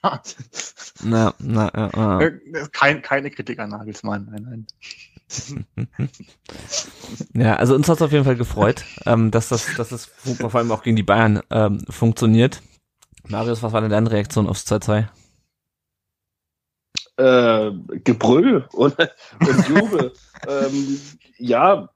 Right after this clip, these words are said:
Speaker 3: endlich hat's mal wieder geklappt. Also ich hatte dann irgendwie auch die Hoffnung,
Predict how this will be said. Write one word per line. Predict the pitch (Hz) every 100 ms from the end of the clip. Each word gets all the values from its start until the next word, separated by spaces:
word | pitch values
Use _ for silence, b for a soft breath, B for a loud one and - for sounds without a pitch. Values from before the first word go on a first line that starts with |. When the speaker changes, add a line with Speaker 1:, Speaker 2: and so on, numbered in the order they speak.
| _ _
Speaker 3:
endlich | 120 160 165 139
hat's | 131 -
mal | 123
wieder | 123 123
geklappt. | 107 - 117 120
Also | 110 98 104
ich | 104 - - _ _
hatte | - 123 139
dann | 123 117
irgendwie | 113 131 120 110
auch | 101 113
die | 107
Hoffnung, | 120 120 139 131 135